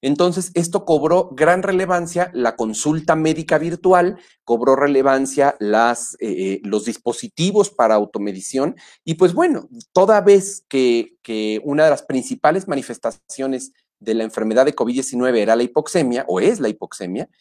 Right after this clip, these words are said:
es decir, la baja de oxígeno en la sangre, las personas empezaron a comprar dispositivos como el oxímetro de pulso.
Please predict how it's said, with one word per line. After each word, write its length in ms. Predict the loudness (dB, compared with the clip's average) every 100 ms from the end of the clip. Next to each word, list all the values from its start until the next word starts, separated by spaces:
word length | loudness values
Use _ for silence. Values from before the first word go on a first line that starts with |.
| _
es 100 | -8
decir, 320 | -4 -2 -4 -2
la 220 | 0 2
baja 360 | 2 2 0 0
de 80 |
oxígeno 420 | -2 -6 -6 -2 -2
en 80 |
la 100 | -2
sangre, 380 | -2 -2 -2 -4 -10 -6 0
las 160 | 2
personas 400 | 2 0 0 -2
empezaron 560 | -6 -6 -4 -2 -4 -8 -8
a 80 | -6
comprar 500 | -4 0 2 2 0 _ _ _ _ _ _ -6
dispositivos 840 | -4 -2 -2 -4 -4 0 0 -2
como 240 | -2 0 0
el 120 | 0
oxímetro 520 | 0 2 2 2 0
de 80 | -2
pulso. 340 | -8 -20 -20